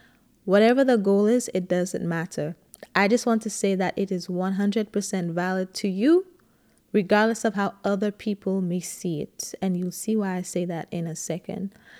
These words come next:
But let's say you are focusing on this short-term goal that you have. You want to have an emergency savings, or you're saving for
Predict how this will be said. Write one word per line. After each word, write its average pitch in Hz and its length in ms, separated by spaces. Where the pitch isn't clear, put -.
But 226 140
let's 285 200
say 269 240
you 240 180
are 214 120
focusing 240 800
on 208 300
this 196 180
short-term 233 680
goal 208 200
that 196 280
you 214 80
have. 190 340
You 185 120
want 190 160
to 214 80
have 208 180
an 202 80
emergency 202 500
savings, 185 640
or 196 140
you're 190 140
saving 208 520
for 196 500